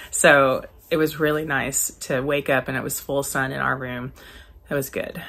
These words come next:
And, and I sat around trying to upload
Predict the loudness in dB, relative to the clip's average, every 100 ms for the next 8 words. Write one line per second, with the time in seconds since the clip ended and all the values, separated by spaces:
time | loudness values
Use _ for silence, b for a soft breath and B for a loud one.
0 | B B B B -6 -4 -2 2 2 4
1 | 4 6 6 4 4 -2 -10 -2 0 2
2 | 0 -2 -10 -20 -20 -20 -20 -4 2 2
3 | 4 4 4 -2